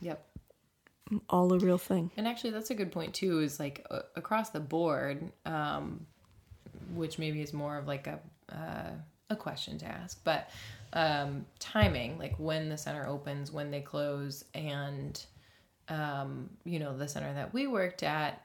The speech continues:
Speaker 1: if you were, you set your schedule, and then if you were late, you paid for that time that you were late. Whereas other centers, it's just drop off and pick up between two different, um, like, between two, between a time.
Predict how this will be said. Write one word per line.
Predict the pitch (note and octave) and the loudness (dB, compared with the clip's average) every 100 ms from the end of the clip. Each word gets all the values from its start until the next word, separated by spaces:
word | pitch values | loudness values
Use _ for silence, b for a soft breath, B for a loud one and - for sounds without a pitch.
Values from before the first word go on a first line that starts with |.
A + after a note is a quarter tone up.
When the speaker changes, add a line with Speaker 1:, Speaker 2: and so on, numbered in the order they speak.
| _ | _
Speaker 1:
if | D3+ C#3 | -8 -6
you | D3 C#3+ | -4 -2
were, | D3 D3 D3 D3 D3 D3 C#3+ | -2 -4 -4 -4 -6 -6 -6
you | D#3 E3 F#3+ | 0 2 2
set | F3+ F3 - | 2 -2 -2
your | G3+ | -4
schedule, | - B2 C#3+ G3+ | -2 -4 -2 -2
and | F3+ | -2
then | D3 | -2
if | C#3 C#3+ | -6 -4
you | D3 | -4
were | C#3+ | -4
late, | C#3+ C#3 - - | -2 -2 -2 -4
you | E3+ E3+ F3 - | -6 -6 -6 -8
paid | - F4 F3 D#3 E3 | -6 -4 -4 -4 -8
for | - D#3 | -6 -4
that | D#3 E3 | -2 -4
time | - B3 A3+ D#3 D#3 | -4 -2 2 0 0
that | D3+ C3+ - | -2 -2 -4
you | C#3+ | -4
were | D3+ | -2
late. | G3+ G#3+ D3+ D3+ B B B B - | -2 -2 -2 -6 B B B B 0
Whereas | F3+ F3+ G#3+ | 6 6 6
other | G#3+ | 4
centers, | G#3 F#3+ F3+ E3+ E3 D#3 | 2 2 2 0 -2 -2
it's | D3+ - | -6 -4
just | - C#3+ - | -4 -4 -4
drop | C#3+ C#3 | -4 -2
off | C3+ C3+ | -4 -4
and | C#3+ | -8
pick | D3 | -4
up | - C#3 - | -4 -4 -8
between | C#3 D3 D3 C#3+ | -8 -6 -6 -6
two | - | -6
different, | C#3 C#3 C#3+ C#3+ - - - - | -6 -4 -4 -6 -8 -18 -20 -12
um, | - D3 B2+ - - | -6 -4 -6 -10 -10
like, | D3+ | -4
between | F3 E3 D3+ | 0 2 0
two, | C#3+ - - - | -2 -10 -14 -8
between | C#3+ D3+ D3 | -6 -4 -6
a | |
time. | D3+ - - | -4 -4 -4